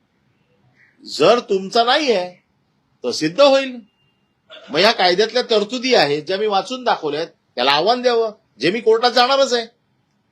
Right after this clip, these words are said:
जर सरकारने कारवाई नाही केली तर कोर्टात जाणार आहे. आता तो जो बार असेल, तो बार कोणाचा आहे मला नाही माहिती, तो बार त्याने कोणाला चालवायला दिलाय मला नाही माहिती.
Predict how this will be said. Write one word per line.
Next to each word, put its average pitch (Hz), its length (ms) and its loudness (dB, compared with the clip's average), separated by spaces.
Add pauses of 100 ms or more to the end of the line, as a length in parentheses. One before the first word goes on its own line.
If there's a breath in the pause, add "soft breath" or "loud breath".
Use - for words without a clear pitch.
(1160)
जर 277 120 2
सरकारने 233 460 0
कारवाई 226 320 0
नाही 269 180 -4
केली 175 280 -4 (500)
तर 185 60 0
कोर्टात 226 360 2
जाणार 254 280 0
आहे. 226 160 -6 (1400)
आता 214 200 0
तो 240 280 4
जो 240 180 0
बार 214 200 4
असेल, 180 560 0 (500)
तो 233 100 4
बार 247 160 4
कोणाचा 240 360 -2
आहे 247 80 -4
मला 254 180 -4
नाही 269 160 -4
माहिती, 202 440 -8 (360)
तो 220 100 4
बार 240 160 6
त्याने 240 220 -2
कोणाला 240 260 -2
चालवायला 247 400 -2
दिलाय 240 200 -4
मला 247 200 -4
नाही 262 120 -4
माहिती. 185 420 -8